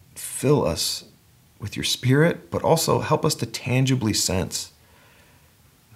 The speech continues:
that what you say in your word is true, that you will never leave us and never forsake us. So, dear Heavenly Father, give us your eyes and give us, um, that drive to go and narrow the gap between us and others,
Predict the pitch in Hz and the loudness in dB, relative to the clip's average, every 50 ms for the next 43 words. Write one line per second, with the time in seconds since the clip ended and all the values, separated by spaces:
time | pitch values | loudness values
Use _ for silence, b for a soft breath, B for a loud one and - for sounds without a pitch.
0 | _ _ _ _ _ _ 107 101 - 110 123 - 160 156 - - 139 135 127 120 | _ _ _ _ _ _ -2 -2 0 0 0 2 2 2 2 2 4 4 4 6
1 | 110 101 92 87 95 98 95 92 85 - - - - 78 80 76 67 64 - - | 6 4 4 4 4 2 2 2 0 -2 -2 -4 -2 0 0 0 0 -2 -2 0
2 | 101 110 104 92 87 90 90 92 101 113 113 120 113 98 95 101 95 90 - 67 | 2 2 4 4 4 4 4 6 4 4 4 4 2 2 2 0 0 0 0 -2
3 | 64 - - - - - _ - 92 92 90 92 87 85 90 82 - - - - | -4 -4 -8 -10 -12 -14 _ -4 -2 0 0 0 0 0 -2 -4 -6 -4 -4 -4
4 | - - 62 64 - - - - - - - - - _ _ _ b b b b | -4 -4 -6 -10 -10 -12 -14 -16 -16 -18 -20 -20 -20 _ _ _ b b b b
5 | b b b b b b b b b b b - - 107 110 117 113 113 113 104 | b b b b b b b b b b b -12 -8 -4 -2 0 2 2 2 2
6 | 110 104 95 98 - 92 95 92 90 98 104 120 131 131 143 - - - - 95 | 2 2 2 2 0 0 0 0 0 0 2 2 2 4 4 2 0 0 0 -2
7 | 65 - 82 - - 50 50 - - - - - b b b b b b b b | -2 -2 -2 -4 -4 -6 -8 -10 -12 -12 -14 -16 b b b b b b b b
8 | _ 104 101 98 90 - - - 135 - 127 120 110 107 110 - - - B B | _ -2 -2 -2 -2 -2 0 0 2 4 6 4 4 4 2 -2 -6 -10 B B
9 | B B B B B B B B - 101 95 87 90 90 87 92 - - - _ | B B B B B B B B -4 -2 -2 0 -2 -2 -4 -8 -10 -16 -20 _
10 | _ _ - 107 104 85 73 104 - 101 92 87 85 82 80 76 76 80 - - | _ _ 0 2 2 2 2 0 -2 0 2 4 4 4 4 4 2 -2 -8 -14
11 | - - _ _ _ _ _ _ _ _ - 107 107 110 104 98 90 87 90 92 | -20 -20 _ _ _ _ _ _ _ _ -6 -2 0 2 4 4 4 4 4 4
12 | 98 98 101 104 104 101 87 90 90 92 90 82 - - - - - _ 95 87 | 4 4 4 4 4 4 2 0 -2 0 2 2 0 0 -4 -12 -10 _ -8 -8
13 | - - 101 92 87 - - 87 90 87 - - - 82 82 - 76 82 - - | -4 -2 -2 -2 -2 -2 -4 -4 -4 -4 -4 -6 -6 -6 -6 -4 -4 -4 -4 -4
14 | - - - - | -6 -8 -10 -14